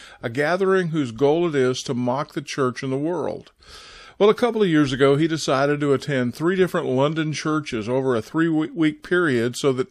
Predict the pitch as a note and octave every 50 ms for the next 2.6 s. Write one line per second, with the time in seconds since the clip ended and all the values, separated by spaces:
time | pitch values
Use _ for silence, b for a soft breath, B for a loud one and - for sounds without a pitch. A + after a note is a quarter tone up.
0 | _ - - - - G#3 A3 G#3+ F3 D#3+ D#3 C#3+ C3+ C3 C#3 C3 - - D#3+ E3+
1 | D#3 - - C#3+ B2+ B2 B2 B2 B2 - B B B B B B B C#3+ C3 -
2 | - - F3+ E3+ E3+ E3 F#3 F3 D3+ D#3 C#3